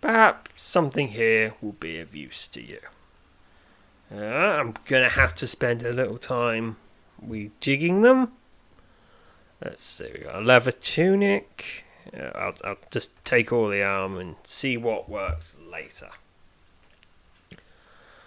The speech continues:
And the weapons are, well, well, one of them's a dagger, but it's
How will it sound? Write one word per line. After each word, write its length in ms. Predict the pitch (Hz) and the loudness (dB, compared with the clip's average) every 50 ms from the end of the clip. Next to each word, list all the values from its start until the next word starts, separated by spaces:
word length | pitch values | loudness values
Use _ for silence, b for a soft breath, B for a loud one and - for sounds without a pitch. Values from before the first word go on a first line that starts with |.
| b b b b b - | b b b b b 2
And 220 | 135 139 135 139 143 | 4 4 4 4 4
the 80 | 143 | 6
weapons 560 | 143 151 151 131 - - 135 127 120 113 110 | 8 10 10 10 8 4 -2 -2 -2 -2 -2
are, 320 | 110 104 101 98 98 95 - - | -2 0 0 0 0 -2 -2 -6
well, 220 | - 87 71 - - _ _ _ _ _ _ _ _ _ _ - B B B B B B B B B B B B _ - | -10 -10 -10 -10 -14 _ _ _ _ _ _ _ _ _ _ -20 B B B B B B B B B B B B _ -16
well, 140 | - - | -14 -4
one 180 | 110 139 160 160 | 4 6 8 10
of 200 | 151 135 120 113 | 10 10 8 4
them's 160 | 113 101 104 | -2 -4 -4
a 80 | 110 101 | -6 -6
dagger, 420 | 98 - 123 113 110 104 101 113 | -2 2 4 4 4 4 2 -2
but 160 | 110 - - | -4 -4 -4
it's 280 | 143 139 135 - - - | -6 -6 -10 -12 -18 -20